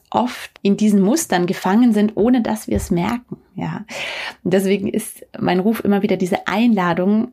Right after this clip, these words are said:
dich aufzumachen, dich mit diesen Mustern auseinanderzusetzen und dich von diesen Verstrickungen zu befreien, die dich hindern auf diesem Weg zu deiner lebendigen Liebesbeziehung. Ja, und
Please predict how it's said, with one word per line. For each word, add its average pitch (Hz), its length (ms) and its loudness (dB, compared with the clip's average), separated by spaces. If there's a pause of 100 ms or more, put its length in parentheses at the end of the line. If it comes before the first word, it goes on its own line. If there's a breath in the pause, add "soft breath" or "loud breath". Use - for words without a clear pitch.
dich - 260 -8
aufzumachen, 175 800 0
dich - 140 -8
mit 180 120 0
diesen 180 160 0
Mustern 175 500 0
auseinanderzusetzen 180 1200 -2 (380 loud breath)
und - 360 -2
dich 208 180 -4
von 190 260 -2
diesen 240 240 2
Verstrickungen 220 840 0
zu - 140 -8
befreien, 247 920 0 (520 loud breath)
die 208 140 2
dich - 400 -4 (360)
hindern 196 800 0 (280)
auf - 120 -8
diesem 202 320 2
Weg 185 380 0
zu - 160 -10
deiner 208 480 0 (100)
lebendigen 190 600 0
Liebesbeziehung. - 800 -8 (880 loud breath)
Ja, - 180 2
und - 220 -2